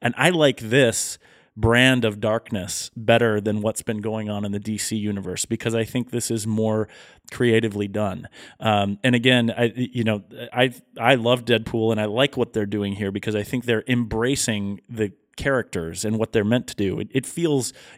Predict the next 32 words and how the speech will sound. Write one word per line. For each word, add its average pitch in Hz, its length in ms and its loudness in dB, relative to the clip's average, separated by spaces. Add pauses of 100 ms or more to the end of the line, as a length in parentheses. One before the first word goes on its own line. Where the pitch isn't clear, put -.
(100)
in 120 160 -2
concert 123 500 -4
with 107 220 -6
what 104 340 -4
was 107 220 -4
originally 101 680 -6
in 104 300 -2
the 95 120 -6
source 104 300 -6
material. 85 560 -10
And 110 140 -6
so 110 220 2 (260)
what 131 160 4
I 123 80 4
hear 127 400 0
you 117 100 -2
saying, 107 320 0
Pete, 110 220 -6
and 113 100 -2
what 113 100 0
I, 110 100 0
wh-, 117 300 -8
what 117 140 0
I 107 80 0
think 131 340 -4
is, 107 200 -2
is 110 260 -6
the 104 80 -4
direction 107 440 -4
here 98 180 -6
is 98 240 -6
that 107 180 -2